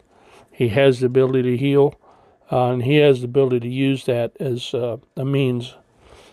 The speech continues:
of sharing who he really is. But I wanna kinda chase a rabbit here for just a minute, because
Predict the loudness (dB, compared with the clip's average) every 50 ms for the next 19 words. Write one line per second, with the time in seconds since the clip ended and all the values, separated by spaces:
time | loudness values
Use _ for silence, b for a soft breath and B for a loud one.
0 | b b -8 -8 -8 -4 0 2 4 4 4 4 2 0 -4 -6 -10 _ _ b
1 | b b b b b b b -2 2 4 6 6 6 4 2 4 4 4 6 6
2 | 6 4 4 2 2 0 0 0 2 4 4 4 4 4 2 2 0 0 0 0
3 | -2 -4 -10 -6 -4 -2 -2 -2 -2 -4 -2 0 0 0 0 -2 -6 -6 -6 -4
4 | -4 -4 -4 -6 -4 -4 -4 -6 -6 -6 -8 -8 -6 -6 -8 -8 -8 -8 -6 2
5 | 4 4 4 4 2